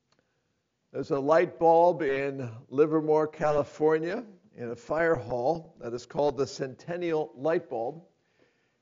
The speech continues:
It's really not an accurate name because it's been glowing and burning for more than a hundred years. Uh, I guess right now it's in, like, the hundred and twentieth year of its burning. Um, and it's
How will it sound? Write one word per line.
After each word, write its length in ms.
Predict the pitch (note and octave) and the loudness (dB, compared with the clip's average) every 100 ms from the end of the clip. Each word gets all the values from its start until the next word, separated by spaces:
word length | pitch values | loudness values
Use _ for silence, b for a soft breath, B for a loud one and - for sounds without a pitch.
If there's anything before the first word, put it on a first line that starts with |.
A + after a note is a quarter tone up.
| _ _ | _ _
It's 160 | A#2+ - | -12 -4
really 180 | E3+ E3 | -2 0
not 140 | E3 | -2
an 100 | D3+ | -2
accurate 380 | D#3+ E3 D#3+ D3+ | -4 -2 -2 0
name 260 | D#3 F#3+ | 0 0
because 320 | G#3+ E3 D3 B2+ | 0 2 0 -2
it's 180 | C#3 | -6
been 440 | - D3+ C#3 C3+ B2 _ - | -2 0 0 -6 -12 _ -14
glowing 480 | A#2 C#3+ D#3+ F3 E3+ | -2 2 4 2 0
and 200 | D3 C3+ | -2 2
burning 440 | C#3+ D#3+ E3+ F3 | 2 2 0 -6
for 260 | E3+ - C3+ | -8 -8 -8
more 320 | C#3+ D3 E3+ | -4 0 0
than 220 | D#3+ D3+ | 0 -2
a 60 | C#3+ | -4
hundred 420 | A#2 E3 F3+ E3+ | -8 -8 -6 -6
years. 500 | C3+ G#2+ A#2+ D3+ - _ _ _ _ _ _ | -6 -6 -6 -10 -16 _ _ _ _ _ _
Uh, 140 | - A#2+ | -8 -6
I 100 | B2 | -4
guess 260 | C#3 D3 | -4 -4
right 180 | D#3 C#3+ | -4 -6
now 220 | C3+ C#3+ | -6 -8
it's 160 | C#3+ C3+ | -12 -12
in, 140 | C3+ | -12
like, 240 | B2+ B2 - | -10 -12 -12
the 100 | B2+ | -14
hundred 340 | A#2 C#3 C#3+ | -12 -10 -8
and 240 | B2 A2+ G#2+ _ _ _ _ _ _ | -10 -12 -20 _ _ _ _ _ _
twentieth 600 | - D3+ D#3 D#3+ D#3 D3+ | -12 -8 -6 -6 -8 -6
year 300 | C#3+ D#3 F3 | -6 -6 -8
of 180 | - C3+ | -8 -8
its 160 | C3+ | -8
burning. 400 | - C3+ D3+ F#3+ - _ _ _ _ _ _ _ _ | -6 -6 -6 -10 -16 _ _ _ _ _ _ _ _
Um, 540 | - A#2 A#2 A2+ A#2 A2 A2+ A#2+ _ | -12 -8 -8 -8 -10 -16 -20 _ _
and 260 | - D3+ D3+ | -2 0 0
it's 500 | - D3+ - - - | -2 -4 -6 -14 -18